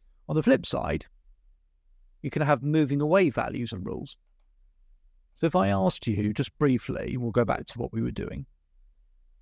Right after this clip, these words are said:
an emotion you really wish you weren't experiencing as much as you can do, what would that be?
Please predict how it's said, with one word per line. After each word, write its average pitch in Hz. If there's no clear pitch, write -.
an 127
emotion 131
you 123
really 120
wish 123
you 127
weren't 117
experiencing 113
as -
much 120
as 107
you 117
can 107
do, -
what 120
would 135
that -
be? -